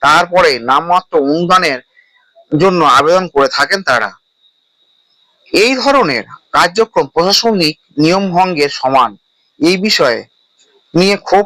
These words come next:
প্রকাশ, প্রকাশ করেছে কে? না, রাজ্য সরকার। এই বিষয় নিয়ে ক্ষোভ প্রকাশ করেছে রাজ্য সরকার। এবার এই ধারাকে বন্ধ করা পদক্ষেপ নিল রাজ্য সরকার। তাই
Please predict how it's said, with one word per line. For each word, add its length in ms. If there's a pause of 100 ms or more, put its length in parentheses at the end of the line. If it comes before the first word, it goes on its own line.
(140)
প্রকাশ, 260 (420)
প্রকাশ 240 (280)
করেছে 340
কে? 220
না, 100
রাজ্য 280
সরকার। 340
এই 140 (100)
বিষয় 220
নিয়ে 160
ক্ষোভ 200
প্রকাশ 260
করেছে 220
রাজ্য 280
সরকার। 320 (100)
এবার 240 (1900)
এই 220
ধারাকে 460 (360)
বন্ধ 280 (1800)
করা 300 (360)
পদক্ষেপ 440 (100)
নিল 140 (340)
রাজ্য 260
সরকার। 420 (280)
তাই 280